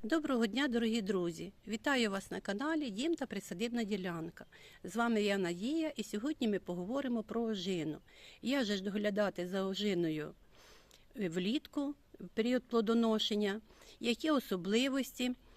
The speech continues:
е, саме, е, саме вирощування ожини і, е, як обрізати ожину влітку, щоб забезпечити себе урожаєм в наступному році і збільшити урожайність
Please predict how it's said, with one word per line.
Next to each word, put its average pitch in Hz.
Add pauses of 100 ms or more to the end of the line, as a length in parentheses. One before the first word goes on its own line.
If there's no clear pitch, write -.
(600)
е, 233
саме, 240
е, 214
саме 233
вирощування 226
ожини 214 (440)
і, 311 (180)
е, 208 (160)
як 269 (100)
обрізати 233 (280)
ожину 208
влітку, 302
щоб - (100)
забезпечити 196
себе 185
урожаєм 233 (300)
в -
наступному 226
році 226 (280)
і 240
збільшити 196
урожайність 185